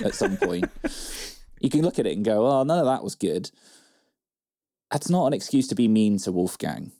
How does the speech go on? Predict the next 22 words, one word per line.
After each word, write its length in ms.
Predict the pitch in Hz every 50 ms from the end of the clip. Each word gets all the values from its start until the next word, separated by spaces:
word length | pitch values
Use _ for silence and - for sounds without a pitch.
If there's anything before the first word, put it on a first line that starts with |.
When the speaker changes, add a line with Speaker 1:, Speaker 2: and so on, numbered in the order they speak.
| _ _ _ _ _ _
Speaker 1:
you 80 | - -
know? 300 | 95 82 60 57 - - - -
Like, 340 | - 98 92 92 92 - - - - _ _ _ _
he's 180 | - 110 120 110
a 40 | 120
guy, 280 | - 143 131 127 127
I 40 | 120
think 160 | 127 165 262
he's 120 | - 208 123
about 140 | 98 98 -
the 60 | -
same 200 | - - 98 104
age 140 | 101 95 -
as 100 | 95 -
me, 280 | 98 107 117 113 101
the 140 | 92 90 82 - _ _ _ _ _ _ _ _ _ _ _ -
cheeky 300 | - - 98 - 78 69
little 240 | - - - 87
so-and-so, 540 | 92 - - 98 95 95 98 - - 113 120
but, 240 | 117 - 131 - -
you 60 | 156
know, 160 | 156 143 -